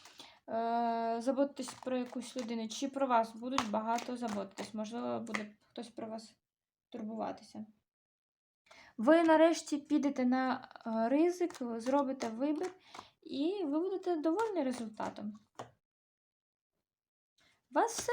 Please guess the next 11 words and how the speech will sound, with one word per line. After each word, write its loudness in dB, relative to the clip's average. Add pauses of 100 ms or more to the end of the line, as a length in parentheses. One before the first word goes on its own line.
буде 0
прекрасно. -2 (300)
Удача 0
вам -2
улыбнеться -2 (160)
і -4 (500)
вам 2
предоставить 0 (120)
доля 2 (360)
прекрасний -4
шанс. -8